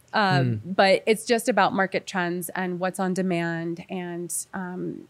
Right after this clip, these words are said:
Speaker 1: how much experience you have. Are you in the right place at the right time?
Speaker 2: Mm.
Speaker 1: And there's no reason to not keep applying to these agencies. I applied to one
Speaker 2: Yeah.
Speaker 1: agency four times out of D C.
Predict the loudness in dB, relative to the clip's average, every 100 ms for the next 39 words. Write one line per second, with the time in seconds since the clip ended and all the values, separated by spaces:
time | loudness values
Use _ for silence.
0 | -10 -4 2 2 2 -2 -6 -4 -4 -4
1 | -6 -6 -6 -4 -4 -2 0 0 0 0
2 | 0 0 -2 -4 -2 -2 -2 -4 -6 -4
3 | -6 _ -4 -2 2 2 2 2 2 2
4 | 0 -2 0 0 -2 -2 0 0 0 0
5 | 4 6 4 -2 -2 0 0 -2 _ _
6 | _ _ 0 2 6 6 6 2 -2 -2
7 | 0 -2 0 0 0 -2 -2 0 0 2
8 | 2 2 2 0 2 2 0 0 -2 -2
9 | -4 -2 -2 -2 0 -2 0 -2 -4 -4
10 | -2 -2 -4 -4 0 -2